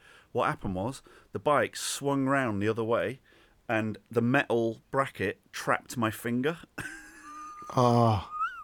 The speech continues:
Speaker 1: And it was, like, the weight of a big rack and my bike, and there was no way I could move it, and I was literally just there. <laughs> So if someone was like, <laughs> if you cut to, <laughs> if you cut to, like, the staff inside the B P Connect or whatever,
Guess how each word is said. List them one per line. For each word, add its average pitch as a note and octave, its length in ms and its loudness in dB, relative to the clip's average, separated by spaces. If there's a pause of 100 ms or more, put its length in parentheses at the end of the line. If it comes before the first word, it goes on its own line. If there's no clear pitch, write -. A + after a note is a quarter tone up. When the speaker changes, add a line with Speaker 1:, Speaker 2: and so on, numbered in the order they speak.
(380)
Speaker 1:
And C#3 100 4
it D3 80 2
was, C#3 120 2
like, C#3 160 4
the A#2 80 0
weight C#3 320 4
of G#2 120 2
a G#2 60 2
big G#2 220 -2
rack A#2 420 0
and G#2+ 180 0
my G2+ 140 2
bike, G2+ 480 0 (1200)
and A#2 180 4
there A2+ 60 4
was A2+ 140 0
no B2 220 6
way A#2 220 6
I A#2 60 4
could A2 180 -6
move A2 300 0
it, E3+ 180 -4 (140)
and A#2 100 -10
I A2+ 40 -8
was A2+ 180 -6
literally B2+ 340 -4
just G#2 300 -6
there. A2+ 400 0 (600)
<laughs> - 500 0
So D3 160 2
if A#2+ 100 0
someone C3+ 260 0
was B2 80 4 (120)
like, C3+ 160 0 (280)
<laughs> - 220 0
if - 100 2
you D3+ 120 -2
cut - 480 0 (340)
to, D#3+ 100 -4 (480)
<laughs> - 160 0
if A#2 120 -4
you C3+ 100 2
cut - 240 0
to, C3 100 0
like, A#2 200 4
the A2 60 -4
staff A2 480 -2
inside G2 560 0
the G2+ 60 -8
B G2 200 -4
P F#2+ 180 -6
Connect - 440 -8
or F2 40 -10
whatever, E2+ 420 -6